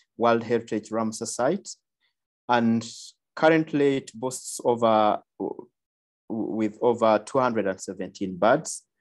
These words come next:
uh, a number of apes, mountain gorillas, elephants, and other bird, uh, bird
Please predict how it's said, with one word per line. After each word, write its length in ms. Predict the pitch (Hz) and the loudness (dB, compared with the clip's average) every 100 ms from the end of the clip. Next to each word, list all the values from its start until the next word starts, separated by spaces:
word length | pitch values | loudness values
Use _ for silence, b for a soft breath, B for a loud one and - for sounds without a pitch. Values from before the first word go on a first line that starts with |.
| _ _ _ _ _ | _ _ _ _ _
uh, 160 | 113 113 | 2 4
a 60 | 127 | 4
number 340 | 143 156 143 | 4 4 2
of 100 | 120 - | 2 4
apes, 400 | 139 165 - - | 4 4 -2 -4
mountain 460 | 120 123 120 127 113 | 0 0 0 -6 -2
gorillas, 760 | 117 117 113 110 107 104 - - | -2 -2 -2 0 -2 -4 -10 -8
elephants, 720 | 120 120 120 120 117 117 - - | -6 -6 -4 -4 -4 -6 -8 -6
and 180 | 104 101 | -6 -2
other 300 | 117 117 113 | 2 4 2
bird, 280 | 104 107 107 - 113 | 2 2 0 -4 -2
uh, 320 | 107 98 95 - | 2 2 0 -4
bird 460 | 101 120 123 123 | -2 2 2 0